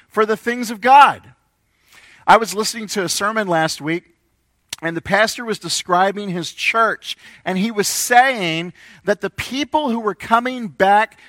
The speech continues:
to their evening service were the ones who had more recently come to faith in Jesus Christ. He made the comment,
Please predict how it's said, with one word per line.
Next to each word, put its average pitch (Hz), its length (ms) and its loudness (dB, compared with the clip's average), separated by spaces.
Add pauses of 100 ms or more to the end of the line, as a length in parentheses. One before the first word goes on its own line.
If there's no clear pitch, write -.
(120)
to - 120 -8
their 180 220 -4
evening 208 560 -10
service 175 680 -4 (220)
were 180 160 0
the 180 120 -2
ones 214 420 0
who 226 80 -8
had 190 300 2
more 175 280 -4
recently 151 1200 -8 (220)
come 208 300 -2
to 220 120 -10
faith 165 480 -6
in 165 160 -10
Jesus 131 400 -10
Christ. 240 480 -2 (640)
He 277 200 -2
made 262 240 0
the 226 80 -8
comment, 220 560 2